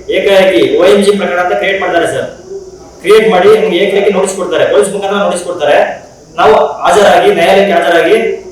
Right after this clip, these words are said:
ನಾವು ಸಮಯ ಕೇಳ್ತೀವಿ. ಸಂಬಂಧಪಟ್ಟ ದಾಖಲಾತಿಗಳ ಸರ್ ಲಭಿ-, ಲಭಿಸ್ತೀವಿ ನಾವು, ನಮ್ಗೆ ಸಮಯ ಅವಕಾಶ ಕೊಡಿ ಅಂತ ಸರ್ ಒಂದೇ ದಿನ ಟೈಮ್ ಕೊಡೋದು ಸರ್. ಒಂದೇ ದಿನದಲ್ಲಿ ಆದೇಶ ಹೇಳ್ತಾರೆ ತೆರವುಗೊಳ್ಬೇಕು, ತೆರ-, ಆ,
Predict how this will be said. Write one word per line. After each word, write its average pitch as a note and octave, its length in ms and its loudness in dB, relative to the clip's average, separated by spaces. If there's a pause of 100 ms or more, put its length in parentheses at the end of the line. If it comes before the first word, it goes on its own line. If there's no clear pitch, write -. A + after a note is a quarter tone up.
(120)
ನಾವು G3 140 -2
ಸಮಯ G3+ 240 0
ಕೇಳ್ತೀವಿ. F3 580 -2
ಸಂಬಂಧಪಟ್ಟ F#3+ 360 -4
ದಾಖಲಾತಿಗಳ F3+ 460 -2
ಸರ್ E3 180 -2
ಲಭಿ-, E3+ 320 -6
ಲಭಿಸ್ತೀವಿ F3 360 -8
ನಾವು, E3 200 -2 (160)
ನಮ್ಗೆ D#3+ 180 -14
ಸಮಯ D#3+ 160 -6
ಅವಕಾಶ F#3 320 -4
ಕೊಡಿ E3 140 -8
ಅಂತ F3 80 -8
ಸರ್ F#3 200 -6
ಒಂದೇ F#3+ 300 0 (100)
ದಿನ G#3 160 0
ಟೈಮ್ - 180 -6
ಕೊಡೋದು E3+ 220 -6
ಸರ್. - 180 -8 (600)
ಒಂದೇ G#3+ 260 4
ದಿನದಲ್ಲಿ G#3+ 260 4
ಆದೇಶ - 220 2
ಹೇಳ್ತಾರೆ - 560 -2 (1300)
ತೆರವುಗೊಳ್ಬೇಕು, F3+ 680 0
ತೆರ-, E3 200 -6
ಆ, D3+ 80 0